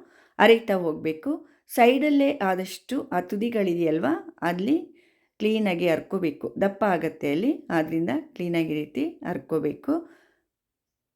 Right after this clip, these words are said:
ನೋಡಿ, ಈ ರೀತಿ ಹರ್ಕೊಂಡು ಹೋದ್ರೆ ಆಯ್ತು. ತುಂಬ ಸುಲಭವಾಗಿರುತ್ತೆ ಅರಿಯೋದಕ್ಕೆ, ಕೀಳೋದು ಆ ರೀತಿ ಎಲ್ಲ ಆಗೋದಿಲ್ಲ. ಪುದೀನ ಉಪಯೋಗಿಸೋದ್ರಿಂದ ಗ್ಯಾಸ್ಟ್ರಿಕ್ ಪ್ರಾಬ್ಲಮ್‌ಗೆ ತುಂಬಾನೇ ಒಳ್ಳೆಯದು. ನೋಡಿ, ಇವಾಗ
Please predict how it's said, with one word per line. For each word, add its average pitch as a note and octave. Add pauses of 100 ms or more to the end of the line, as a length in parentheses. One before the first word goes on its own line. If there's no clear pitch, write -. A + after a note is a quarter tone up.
(140)
ನೋಡಿ, D#3+
ಈ E3
ರೀತಿ E3
ಹರ್ಕೊಂಡು D#3+
ಹೋದ್ರೆ C#3+
ಆಯ್ತು. - (120)
ತುಂಬ C4
ಸುಲಭವಾಗಿರುತ್ತೆ F3+
ಅರಿಯೋದಕ್ಕೆ, D#3 (500)
ಕೀಳೋದು G#3+ (100)
ಆ E3
ರೀತಿ E3+
ಎಲ್ಲ D#3+ (260)
ಆಗೋದಿಲ್ಲ. D3 (1400)
ಪುದೀನ D4
ಉಪಯೋಗಿಸೋದ್ರಿಂದ G3+ (480)
ಗ್ಯಾಸ್ಟ್ರಿಕ್ B3
ಪ್ರಾಬ್ಲಮ್‌ಗೆ F#3 (200)
ತುಂಬಾನೇ B3+ (120)
ಒಳ್ಳೆಯದು. D#3 (1700)
ನೋಡಿ, G3+
ಇವಾಗ F3+